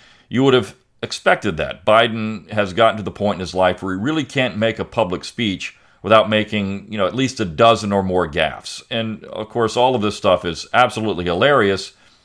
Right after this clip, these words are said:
It's also very sad. We're looking at a man who probably has dementia, um, who has completely lost most of his mental capacity. If you listen to Joe Biden clips from, say, even twenty years ago compared to Joe Biden now,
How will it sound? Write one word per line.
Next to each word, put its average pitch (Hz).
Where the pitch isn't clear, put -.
It's 135
also 151
very 95
sad. 76
We're 95
looking 110
at 107
a 95
man 95
who 127
probably 123
has 104
dementia, 85
um, 78
who 104
has 101
completely 110
lost 98
most 117
of 107
his 101
mental 101
capacity. 87
If 107
you 127
listen 139
to 120
Joe 113
Biden 101
clips 101
from, 92
say, 95
even 92
twenty 90
years 90
ago 82
compared 90
to 85
Joe 87
Biden 82
now, 78